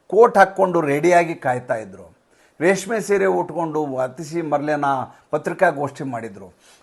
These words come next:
ಅದೇ ಜಾಗಕ್ಕೆ ನೀವು ಯಾರೂ ಅರ್ಹರಲ್ಲ, ಆ ಜಾಗಕ್ಕೆ ಒಬ್ಬರೇ ಒಬ್ಬ ವ್ಯಕ್ತಿ ಇರೋದು,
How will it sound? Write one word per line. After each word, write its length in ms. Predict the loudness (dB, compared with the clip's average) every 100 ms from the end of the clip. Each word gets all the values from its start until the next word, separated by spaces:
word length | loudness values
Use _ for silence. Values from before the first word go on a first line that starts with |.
| _
ಅದೇ 680 | -2 0 4 6 4 2 -8 _ -18
ಜಾಗಕ್ಕೆ 640 | -4 4 4 4 0 -4 -4
ನೀವು 220 | -4 -4
ಯಾರೂ 360 | 2 2 4 4
ಅರ್ಹರಲ್ಲ, 500 | 2 0 -2 -2 -2 -2
ಆ 160 | 0 -2
ಜಾಗಕ್ಕೆ 520 | 0 -4 -4 -8 -8
ಒಬ್ಬರೇ 320 | -10 -8 -4
ಒಬ್ಬ 220 | -4 -6
ವ್ಯಕ್ತಿ 340 | -10 -12 -8 -6
ಇರೋದು, 500 | -4 0 0 0